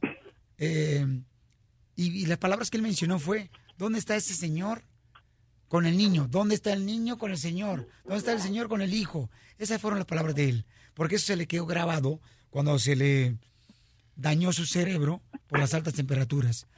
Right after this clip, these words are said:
Y eso fue lo que dijo él, Brandon. Jesús, entonces, mira, si yo recibo llamadas telefónicas de nuestra gente al uno triple ocho, triple ocho, treinta veintiuno,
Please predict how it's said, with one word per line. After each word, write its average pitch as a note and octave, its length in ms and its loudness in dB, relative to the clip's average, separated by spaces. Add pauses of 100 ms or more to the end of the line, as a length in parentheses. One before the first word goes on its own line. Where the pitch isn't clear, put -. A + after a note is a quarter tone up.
(160)
Y F3+ 120 0
eso F3 160 0
fue F3+ 140 -2
lo E3 100 -2
que C#3 100 -2
dijo C3+ 340 4
él, A#2 220 -2 (240)
Brandon. A#2+ 420 0 (480)
Jesús, F#3+ 320 0
entonces, A3+ 320 2
mira, G#3+ 200 2
si D3+ 100 2
yo A#3 160 0
recibo B3 300 0
llamadas G3 260 0
telefónicas F#3 400 2
de F3+ 60 2
nuestra D3+ 240 2
gente F3+ 240 2
al F3+ 80 4
uno F#3 160 2
triple D#3+ 260 2
ocho, E3+ 220 2
triple D#3+ 220 2
ocho, D#3+ 180 4
treinta D3+ 200 4
veintiuno, G3 460 4